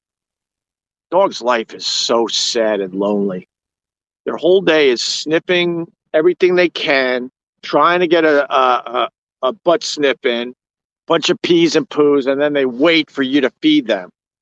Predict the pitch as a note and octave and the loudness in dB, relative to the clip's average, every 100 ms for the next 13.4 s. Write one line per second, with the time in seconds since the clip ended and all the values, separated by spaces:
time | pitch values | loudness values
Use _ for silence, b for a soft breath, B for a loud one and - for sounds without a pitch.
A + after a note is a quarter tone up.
0 | _ _ _ - C#3+ D3+ - A#3 G#3+ - | _ _ _ -8 -6 -4 -2 -2 -2 -6
1 | - E3+ D3+ C3 A2+ B2+ C#3+ B2+ C3+ C3 | 0 2 2 0 -2 -4 -2 -2 -2 -4
2 | A2+ F3 F#3+ - C3 B2 A#2 - - _ | 0 0 0 -2 0 0 -2 -6 -20 _
3 | _ _ _ _ _ - C3+ F3 F#3 E3 | _ _ _ _ _ -6 -2 0 0 2
4 | F3 D3+ - D3 A#2+ B2+ D3+ F3 D#3+ B2 | 0 0 -2 -4 -6 -6 -2 -2 -2 -2
5 | A2+ A2 _ _ _ _ _ - A#2+ A#2+ | -4 -8 _ _ _ _ _ -2 0 2
6 | A#2+ D#3 D#3 C#3+ C#3 D3 B2+ B2 A#2 - | 2 2 2 0 0 0 0 -6 -10 -12
7 | - C#3+ D3+ C3 - E3 F#3 B2+ A#2 A2 | -6 -2 0 0 -2 -2 -2 0 0 0
8 | A2+ A#2 A#2+ A#2 - C3+ E3+ F#3+ G3+ E3+ | -2 -2 -2 -2 -4 -4 0 0 0 2
9 | C#3 A2 _ _ _ _ _ _ _ - | 0 0 _ _ _ _ _ _ _ -2
10 | A3+ D4+ F4+ _ _ _ - E4 F4+ A3+ | 2 2 0 _ _ _ -4 -2 0 0
11 | G3 D#3+ E3 E3 F3 F3 D#3+ C3 E3+ D3+ | 0 2 2 2 2 2 2 2 2 2
12 | C3+ - A3+ A3+ - E3 D#3+ E3+ D#3+ - | -2 -2 0 0 -2 -2 0 0 -4 -4
13 | C4 B3 A3 G#3 | -2 0 0 0